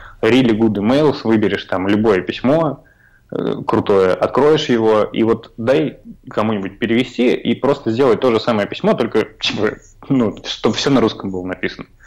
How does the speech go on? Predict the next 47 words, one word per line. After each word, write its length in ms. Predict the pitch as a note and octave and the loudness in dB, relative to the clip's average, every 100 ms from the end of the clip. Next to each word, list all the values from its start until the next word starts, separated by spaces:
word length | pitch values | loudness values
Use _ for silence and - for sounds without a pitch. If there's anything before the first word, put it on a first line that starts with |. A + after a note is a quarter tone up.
| - - - | -20 -16 -2
Я 140 | A#2 | 2
не 100 | A#2+ | 4
знаю 160 | B2 C3+ | 4 2
почему, 260 | - - D#3+ | 0 0 0
но 140 | C#3+ | 2
такое 220 | A2 B2+ | 0 0
ощущение, 280 | B2 - F3+ | 0 0 -4
что 160 | - A2+ | -2 -2
оно 100 | A2+ | -2
хуже 300 | - A#2+ G2+ | 0 0 0
выглядеть 420 | F#2 F#2+ F#2 - | -4 -6 -6 -8
начинает. 520 | F2+ - F#2 - - - - | -8 -6 -4 -6 -10 -20 -6
Может 300 | G#2+ D3 C#3 | 2 4 4
быть, 140 | - - | 0 -4
это 120 | - | -6
какой-то, 460 | C#3 C3 D3 - C3 _ _ - C3 | -4 0 0 -2 -16 _ _ -8 -2
ну, 100 | C#3 | 0
типа, 280 | D3 C#3+ D3 C3+ B2+ - | 0 0 2 4 2 -2
какая-то 320 | - D3 C#3+ | -10 -10 -4
идеология 560 | C#3 C#3 B2+ B2+ A#2+ A2 | 0 4 4 2 0 -2
или 200 | G#2+ G#2+ | -2 -4
какое-то 520 | - A2+ C3 B2+ B2 | -8 -4 0 0 -2
в 80 | A#2 | -4
голове 400 | B2 C3 A2+ B2+ | 2 4 4 2
у 60 | |
нас 180 | B2 - | 0 -2
это 120 | A2 | -6
сидит. 360 | - A2 G#2 G2 | -6 -4 -4 -2
Но 120 | G#2+ | 0
реально, 260 | B2 B2+ G#2+ | 2 2 -2
ты 100 | - | -4
смотришь 360 | B2 B2+ A#2 | -2 0 0
на 80 | - | -4
письмо, 360 | G#2+ A2 F3 B3 | -6 -4 0 0
которое 420 | - B2 A2+ A2 | 0 0 2 2
вот 240 | G2+ G2 - _ _ _ _ _ _ _ | 0 -4 -10 _ _ _ _ _ _ _
кириллицей 560 | - B2+ B2+ A2 - A#2+ | 0 2 2 -2 -4 -4
написано, 520 | B2+ - - - A#2 F#2 | -2 -4 -8 -6 -6 -6
и 60 | F#2+ - | -8 -6
ты 60 | |
такой: 380 | B2+ C#3+ B2+ A2 | -4 -2 0 0
«Блин, 500 | G2+ G2 A#2 G#2+ F2+ _ - | -2 -4 -2 -2 -6 _ -8
че-то 320 | - D3+ C3+ | -4 -2 0
в 40 | |
нем 180 | A#2+ A#2+ | 0 0
не 80 | A2 | -2
то». 280 | - F2 | -2 -4